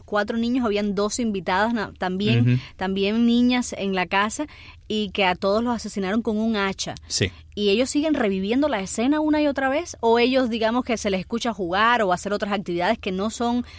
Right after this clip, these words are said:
Speaker 1: eh, con miedo, ¿no? A, a, a vivir la escena nuevamente.
Speaker 2: No sé, porque esa casa es muy raro. Yo, estamos ahí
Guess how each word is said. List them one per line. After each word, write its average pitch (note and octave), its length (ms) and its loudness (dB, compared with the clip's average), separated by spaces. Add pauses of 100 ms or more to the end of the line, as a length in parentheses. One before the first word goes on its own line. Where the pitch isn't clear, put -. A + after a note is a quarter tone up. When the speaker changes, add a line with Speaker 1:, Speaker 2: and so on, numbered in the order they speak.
Speaker 1:
eh, G#3 160 -2
con A3 220 4
miedo, A#3 380 6
¿no? A#3+ 220 2
A, F3+ 240 2 (120)
a, C#3+ 360 0
a F#3 40 0
vivir G3+ 300 0
la A#3+ 120 2
escena G#3 260 -2
nuevamente. D#3+ 640 -4 (160)
Speaker 2:
No D3 100 2
sé, C#3+ 140 2
porque B2+ 220 2
esa C#3 180 2
casa D3+ 240 0
es C3 60 2
muy B2+ 180 4
raro. G#2+ 340 4
Yo, B2+ 220 4 (240)
estamos F3+ 420 2
ahí F3+ 420 0